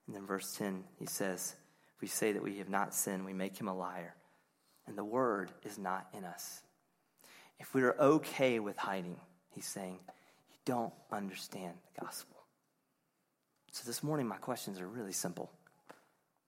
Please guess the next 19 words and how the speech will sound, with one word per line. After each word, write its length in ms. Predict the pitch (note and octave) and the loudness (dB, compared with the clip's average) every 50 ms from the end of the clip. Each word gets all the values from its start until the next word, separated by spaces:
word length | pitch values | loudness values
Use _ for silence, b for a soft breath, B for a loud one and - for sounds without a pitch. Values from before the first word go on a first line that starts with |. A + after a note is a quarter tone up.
| _ _ _ _ - - - _ | _ _ _ _ -20 -20 -12 _
What 140 | D3 D3+ E3 | -4 -2 2
are 20 | |
your 100 | E3 D3+ | 2 2
fig 220 | C3 - D#3 C3 A#2 | 2 2 2 0 0
leaves? 480 | A2 G2 F2 E2 - - - - - - - _ _ _ _ _ _ _ _ _ _ _ _ _ _ _ _ _ b b b b b b | 0 -4 -4 -6 -6 -6 -6 -6 -6 -10 -16 _ _ _ _ _ _ _ _ _ _ _ _ _ _ _ _ _ b b b b b b
What 200 | - C3 D3 - | 10 12 12 12
are 60 | G#3+ | 12
you 180 | - F3+ F#3 F#3 | 10 6 2 2
trying 640 | C#3+ - - - D#3+ D3 C#3+ C#3+ C#3 C3+ C3 B2+ B2+ - - | 2 0 2 6 8 10 10 10 10 6 4 -2 -4 -6 -6
to 80 | - - | -6 -6
cover 600 | - - - - - C3+ B2+ A#2+ A#2+ A2+ - - - - - | -4 -6 -4 -2 -2 -2 -2 -2 -2 -4 -4 -6 -10 -10 -6
up? 340 | - - - - - - - - _ _ _ _ _ _ _ _ _ _ _ _ _ _ _ _ _ _ _ B B B B | -6 -6 -6 -8 -12 -18 -20 -20 _ _ _ _ _ _ _ _ _ _ _ _ _ _ _ _ _ _ _ B B B B
What 140 | - C#3 E3+ | 8 8 8
are 40 | G#3+ | 10
you 140 | G#3+ G3+ E3 | 10 8 6
hiding 800 | C3+ - - - D#3+ D3 C#3+ D3+ D#3 D3 C3+ B2 A2 G2+ F#2+ - - | 6 4 2 6 6 8 8 10 8 8 6 4 2 0 -2 -4 -4
in 140 | G2+ G2+ | -4 -2
your 140 | F#2+ F#2 F#2 | -2 -2 -2
life? 420 | F2+ F2+ F2+ F#2 - - - - | -2 -4 -4 -6 -8 -12 -16 -18